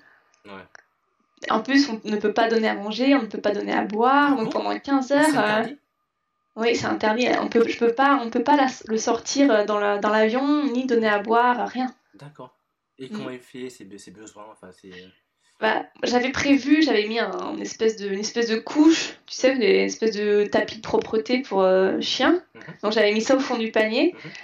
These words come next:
Speaker 2: mais <laughs> pendant quinze heures, elle a rien fait.
Speaker 1: Ah bon ? D'accord. Ouais. D'accord.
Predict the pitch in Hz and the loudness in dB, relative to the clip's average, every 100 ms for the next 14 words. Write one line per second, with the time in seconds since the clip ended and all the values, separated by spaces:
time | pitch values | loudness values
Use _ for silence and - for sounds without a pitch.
0 | - 214 226 285 - 226 220 - 254 220 | -6 0 2 2 0 -4 -6 -2 2 2
1 | 220 226 220 262 311 214 202 220 240 - | 0 -2 2 2 4 2 0 -6 -10 -8
2 | 294 - - - 277 339 - - - 143 | -10 -10 -16 -16 -16 -16 -16 -16 -14 -14
3 | 139 131 - _ _ - - - 104 | -16 -18 -20 _ _ -20 -20 -18 -18